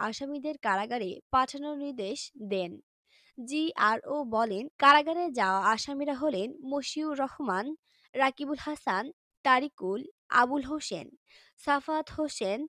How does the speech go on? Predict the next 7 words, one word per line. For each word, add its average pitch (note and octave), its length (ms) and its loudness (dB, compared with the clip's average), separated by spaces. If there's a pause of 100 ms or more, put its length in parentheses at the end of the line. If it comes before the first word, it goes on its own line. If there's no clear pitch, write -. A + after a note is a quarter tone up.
(260)
আনোয়ার C#4 420 2
হোসেন, C4 460 -2 (280)
শফিকুল D4+ 500 -2 (120)
ইসলাম, G3 340 -2 (500)
সালমান C#4 420 0
হোসেন D#4 480 -4 (220)
ও - 20 -2